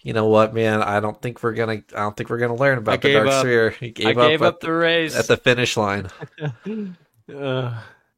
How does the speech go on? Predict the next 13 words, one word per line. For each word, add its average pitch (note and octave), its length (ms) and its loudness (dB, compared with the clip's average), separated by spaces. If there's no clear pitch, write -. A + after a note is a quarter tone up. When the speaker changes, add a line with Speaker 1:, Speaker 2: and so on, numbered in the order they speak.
Speaker 2:
Oh, C3+ 100 4
it's E3 80 2
not G3 140 0
the D3+ 60 -4
finish D3 300 -2
line. G#2 260 -2
That B2+ 120 0
was B2+ 120 -2
just B2 220 -8
the A2+ 60 -6
first C#3 680 -2
water A#2 360 2
station E2+ 640 -10